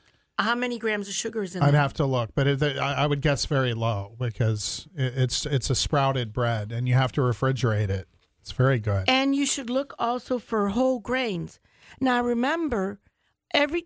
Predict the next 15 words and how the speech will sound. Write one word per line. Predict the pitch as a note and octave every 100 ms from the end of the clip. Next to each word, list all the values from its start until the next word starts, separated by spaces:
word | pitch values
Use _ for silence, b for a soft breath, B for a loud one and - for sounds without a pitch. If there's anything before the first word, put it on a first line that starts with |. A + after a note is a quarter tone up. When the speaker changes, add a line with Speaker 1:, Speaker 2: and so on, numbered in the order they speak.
| _
Speaker 1:
all | B3 C#4 D#4+ E4
of | B3+
a, | - -
a |
lot | A#3 C4 D#4+
of | -
people, | D#4 - A#3+ A3 - b b b -
um, | A3+ A3+ A3 A3+ - _ G#3 -
don't | C4 C4 C#4+ - -
know | A3+ B3 A#3+
how | A3+ A#3+
to | A3
read | A3+ G#3+
a | G#3+
label, | A3 A#3+ A3 G3+ G3+